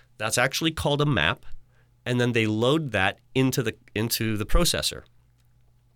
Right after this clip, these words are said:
The processor then knows how to communicate best for Caroline specifically, because that's completely unique for everybody.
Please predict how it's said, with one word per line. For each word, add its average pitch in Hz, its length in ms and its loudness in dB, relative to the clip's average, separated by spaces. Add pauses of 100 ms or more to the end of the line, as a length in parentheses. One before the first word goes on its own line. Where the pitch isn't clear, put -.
(460)
The - 80 -12
processor 185 520 2
then 110 180 2
knows 104 180 0
how 120 300 0
to 117 200 -4
communicate 110 680 0 (320)
best 95 460 0
for 127 340 -2
Caroline 107 540 2
specifically, - 580 -4
because 98 280 -6
that's 107 200 -2
completely 131 640 -4
unique 110 300 0
for - 200 -8
everybody. 80 520 -6